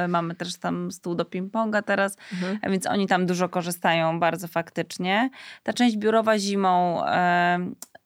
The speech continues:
Speaker 1: wykorzystywają, natomiast tam jest zimno trochę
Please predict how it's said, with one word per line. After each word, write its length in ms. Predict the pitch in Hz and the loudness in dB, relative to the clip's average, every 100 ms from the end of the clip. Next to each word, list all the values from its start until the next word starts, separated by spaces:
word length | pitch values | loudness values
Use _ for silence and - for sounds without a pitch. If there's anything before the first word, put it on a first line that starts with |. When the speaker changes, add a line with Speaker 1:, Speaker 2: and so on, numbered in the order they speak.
| - 156 | -12 -8
Speaker 1:
wykorzystywają, 680 | 180 208 220 208 220 226 214 | -4 -2 -2 2 2 2 2
natomiast 400 | 202 202 202 202 | 0 -2 -2 -4
tam 220 | 196 196 _ - - | -6 -8 _ -14 -8
jest 220 | 190 190 | -8 -8
zimno 480 | 180 175 147 131 139 | -8 -4 -2 -2 -2
trochę 160 | 196 | -2